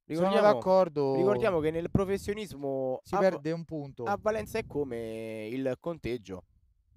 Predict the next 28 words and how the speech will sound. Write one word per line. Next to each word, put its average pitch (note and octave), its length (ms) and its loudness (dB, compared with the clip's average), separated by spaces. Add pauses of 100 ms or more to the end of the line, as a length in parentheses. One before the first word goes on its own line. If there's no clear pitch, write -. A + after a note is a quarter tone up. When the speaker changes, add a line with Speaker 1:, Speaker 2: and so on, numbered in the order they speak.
(880)
Speaker 1:
A B2+ 40 -4
differenza D#3+ 760 -2
del D3 240 -4
Speaker 2:
Del C#3+ 280 -2
Speaker 1:
dilettanti- D3 560 -2
Speaker 2:
dilettantismo. C3 760 -6
Nel, C#3 160 -6 (760)
nel E3+ 220 -8
professionismo E3 800 -2
molto F#3 320 0
probabilmente E3 720 0
gli C#3 60 -4
danno C3+ 260 -2
la C3 80 -2
ripresa D#3 380 -2
persa C#3 560 0
e A#2+ 80 -2
addirittura C3+ 580 -4
un B2+ 140 -4
punto F3 280 -8
in E3+ 100 -6
meno C3 280 -6
per A#2 140 -4
il, A#2+ 440 -2
per B2 120 -8
il C3+ 160 -8
conteggio, A2+ 480 -8
quindi A2+ 360 -8